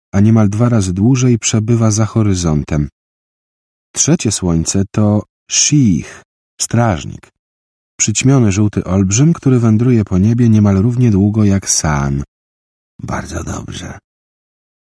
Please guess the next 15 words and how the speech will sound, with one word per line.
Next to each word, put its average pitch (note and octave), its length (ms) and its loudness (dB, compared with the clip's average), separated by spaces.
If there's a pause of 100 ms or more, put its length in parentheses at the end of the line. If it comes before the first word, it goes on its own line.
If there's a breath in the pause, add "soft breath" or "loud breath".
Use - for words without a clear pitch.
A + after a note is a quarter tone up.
(160)
Z G#2+ 140 2
racji C#3 360 0
tej B2 280 2
powolnej A2+ 540 2
wędrówki G2 540 0
słońc F#2 540 -2 (300)
i A#2 80 0
trajańscy G#2 640 0
obywatele F2 680 0
zaznają G2+ 560 2
prawdziwej G2 520 0
nocy, F2 440 0 (400)
którą D3+ 240 2
nazywają A2 560 2 (140)
arcymrokiem, G#2+ 840 -2